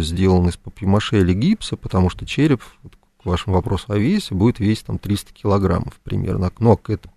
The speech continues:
камень. Это большой камень размером там метр, метр на метр. Вот. Подвесить его так, чтобы он там на, на скелете красиво висел, ну, не пол-, не получится.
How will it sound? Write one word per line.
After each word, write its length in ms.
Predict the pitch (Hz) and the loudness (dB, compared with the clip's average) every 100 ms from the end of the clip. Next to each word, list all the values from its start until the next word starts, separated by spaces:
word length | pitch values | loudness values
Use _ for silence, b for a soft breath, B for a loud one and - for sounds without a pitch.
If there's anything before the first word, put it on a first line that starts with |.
| _ | _
камень. 400 | 98 90 80 - B B B B - | 0 0 0 -6 B B B B -10
Это 160 | - | -4
большой 340 | 101 98 - 90 | 2 2 2 0
камень 380 | 165 214 147 | 4 6 6
размером 480 | 110 127 98 120 110 | 6 2 4 6 4
там 180 | - 90 | 2 2
метр, 440 | 90 104 98 95 87 | 4 4 4 0 4
метр 380 | 101 110 107 104 | 6 4 2 2
на 160 | 95 | 4
метр. 460 | 98 90 82 - 85 | 6 4 2 -6 -8
Вот. 360 | 85 90 82 | -4 -2 -4
Подвесить 640 | - 92 98 123 - - - | -4 0 6 6 4 -2 2
его 240 | 104 101 | 4 4
так, 240 | - 101 - | 4 2 0
чтобы 240 | - 90 | -2 2
он 140 | 90 | 2
там 340 | - 90 87 87 | 2 0 0 -2
на, 300 | 90 92 95 | 0 0 0
на 380 | 101 92 92 90 | 0 2 4 2
скелете 520 | 82 - 98 98 - | 0 -2 2 2 0
красиво 480 | - - - - 92 | -4 -2 -2 -2 -2
висел, 420 | 90 98 - 233 | -2 -2 -2 0
ну, 480 | 185 165 165 151 104 | 0 0 -2 -2 0
не 320 | 98 104 131 | 0 0 0
пол-, 220 | - - - | -2 -8 -2
не 140 | 127 | -2
получится. 560 | - 113 98 - - | 0 -2 -2 -4 -14